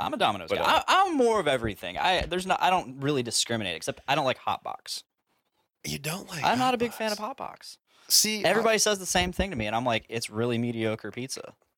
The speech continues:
Speaker 2: I like Hot Box a lot. The one that I don't like, that I used to love, that I hate now, that I can't stand, Pizza Hut.
Speaker 1: Really?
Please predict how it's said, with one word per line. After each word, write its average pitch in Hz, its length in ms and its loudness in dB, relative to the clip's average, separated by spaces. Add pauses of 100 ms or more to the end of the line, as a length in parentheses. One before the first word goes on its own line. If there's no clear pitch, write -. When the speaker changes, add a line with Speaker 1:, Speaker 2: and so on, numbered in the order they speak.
(180)
Speaker 2:
I 349 440 -2
like 131 400 -4
Hot 95 300 -6
Box 98 400 -4
a 92 40 -6
lot. 87 400 -4
The 117 80 -4
one 147 220 0
that 147 200 0
I 131 420 0 (140)
don't 131 260 0
like, 120 420 0 (120)
that 113 120 0
I 110 80 0
used 104 320 -6
to 123 60 -8
love, 98 460 -6
that 101 100 -2
I 85 120 -6
hate 104 340 -8
now, 107 180 -4
that 107 80 -2
I 87 40 -6
can't 107 220 -10
stand, 107 320 -4 (340)
Pizza 127 260 -6
Hut. 87 220 -6 (280)
Speaker 1:
Really? 247 240 2